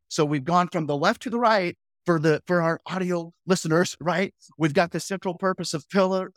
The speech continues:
uh, central purpose pillar. Now we're moving left to right on the bridge. We've got the left segment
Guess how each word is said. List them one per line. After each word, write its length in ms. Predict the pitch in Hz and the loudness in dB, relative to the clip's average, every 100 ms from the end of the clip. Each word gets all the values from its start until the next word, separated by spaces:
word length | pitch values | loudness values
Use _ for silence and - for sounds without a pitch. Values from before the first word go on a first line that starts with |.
| - | 0
uh, 180 | 143 131 | 0 2
central 400 | - 196 190 156 | -2 -2 -2 -4
purpose 440 | - 220 190 151 | -2 -2 0 -4
pillar. 380 | - 139 151 190 - _ _ - | -2 -2 0 -2 -8 _ _ -2
Now 160 | 151 | 2
we're 100 | 202 | 4
moving 260 | 190 175 165 | 2 -2 -4
left 200 | 180 - | -4 -4
to 80 | 170 | -2
right 160 | 170 | 0
on 80 | 165 | 0
the 60 | 147 | 0
bridge. 360 | 139 107 101 | 0 0 -2
We've 140 | 139 139 | -4 0
got 180 | 147 | 0
the 100 | 135 127 | 0 -2
left 240 | 147 170 | -2 -2
segment 440 | - 160 170 160 | -4 -4 -4 -6